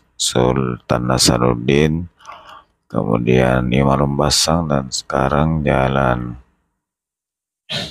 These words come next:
Usman Salengke.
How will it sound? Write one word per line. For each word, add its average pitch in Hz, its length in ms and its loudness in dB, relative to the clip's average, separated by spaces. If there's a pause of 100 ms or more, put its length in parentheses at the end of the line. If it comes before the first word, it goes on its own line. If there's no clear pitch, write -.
(2250)
Usman 69 640 2
Salengke. 64 960 -2